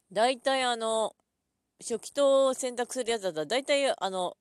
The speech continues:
個人的体感として、歌手とマンバちゃんがかなり多くて、あ、夢小説とかの話で、その次が、ぐらいに河川が来て、さらにその下がむっ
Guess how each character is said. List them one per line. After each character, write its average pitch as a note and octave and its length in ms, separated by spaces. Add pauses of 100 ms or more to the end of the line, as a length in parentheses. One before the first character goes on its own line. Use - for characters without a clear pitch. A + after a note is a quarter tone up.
(120)
個 B3+ 120
人 C4 200
的 C4 140
体 A#3+ 180
感 A3+ 120
と G3+ 80
し - 60
て、 F3+ 220 (400)
歌 D#4+ 160
手 D4 240
と B3+ 160
マ A3+ 100
ン A3+ 60
バ F#3 100
ち - 80
ゃ E3+ 60
ん D#3+ 40
が D3+ 120
か G#3+ 100
な F#3+ 140
り D#3 100
多 D#3 100
く - 120
て、 E3 260 (1120)
あ、 E3 380
夢 A3 300
小 B3+ 140
説 A#3 180
と D#3 60
か D3+ 100
の D3 60
話 D3+ 240
で、 D3 220 (540)
そ C#4+ 120
の D4+ 280 (200)
次 E4+ 240
が、 A3 120 (200)
ぐ F3 120
ら G3 80
い G3 40
に A3 160
河 A#3 160
川 F3+ 240
が D3+ 120
来 - 220
て、 G3+ 400 (600)
さ D4+ 120
ら D4+ 140
に G#3 80
そ G3+ 100
の A3+ 80
下 A3 140
が E3+ 80
む F3 140
っ F3 40